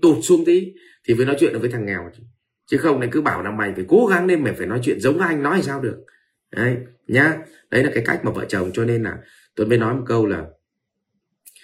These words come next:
sự hạnh phúc của vợ chồng hôn nhân ấy, nó không đến từ, từ sự hòa hợp mọi thứ. Vì trong cuộc đời này, ờ, cái hòa hợp nó chỉ là mang tính nhất thời.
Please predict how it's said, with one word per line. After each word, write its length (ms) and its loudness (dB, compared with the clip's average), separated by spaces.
sự 180 2
hạnh 220 2
phúc 160 4
của 160 4
vợ 100 0
chồng 280 -2
hôn 160 2
nhân 220 0
ấy, 100 -6
nó 180 0
không 180 0
đến 300 4
từ, 340 2
từ 80 2
sự 560 -2
hòa 200 0
hợp 240 -6
mọi 180 -14
thứ. 200 -6
Vì 200 4
trong 160 2
cuộc 140 4
đời 220 4
này, 360 -4
ờ, 240 -10
cái 140 4
hòa 180 2
hợp 220 0
nó 120 2
chỉ 120 -4
là 100 -2
mang 240 0
tính 140 0
nhất 160 2
thời. 280 -4